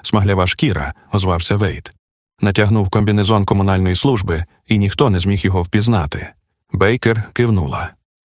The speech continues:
Злочинець довів, що може діяти навіть у залюднених місцях, де його всі шукають. А отже, може вільно пересуватися. Вона дозволила фразі повиснути в повітрі,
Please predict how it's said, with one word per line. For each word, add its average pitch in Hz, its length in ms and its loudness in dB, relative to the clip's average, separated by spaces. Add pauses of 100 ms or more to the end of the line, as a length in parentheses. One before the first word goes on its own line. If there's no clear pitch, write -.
(380)
Злочинець 101 560 0
довів, 98 320 0
що - 200 0
може 101 240 0
діяти 101 340 -2
навіть 95 360 0
у 98 60 0
залюднених 95 580 0
місцях, 95 400 0
де 95 120 0
його 95 200 0
всі - 200 -4
шукають. - 640 -4 (460)
А 92 140 -2
отже, 95 580 0
може 98 380 0
вільно 98 360 0
пересуватися. 95 920 -2 (460)
Вона 98 360 2
дозволила 107 540 0
фразі 92 400 0
повиснути 95 540 -2
в 90 40 -6
повітрі, 92 580 -2